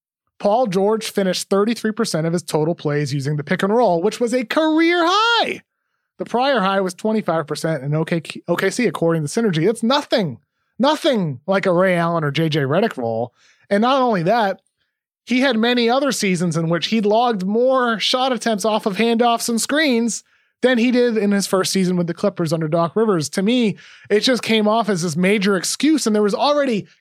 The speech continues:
countless reports, namely from multiple writers at The Athletic, that said,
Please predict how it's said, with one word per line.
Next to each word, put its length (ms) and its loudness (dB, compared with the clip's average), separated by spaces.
countless 840 -2
reports, 640 0
namely 380 2
from 220 -2
multiple 360 -2
writers 320 -2
at 80 -8
The 120 0
Athletic, 400 0
that 120 -8
said, 320 -2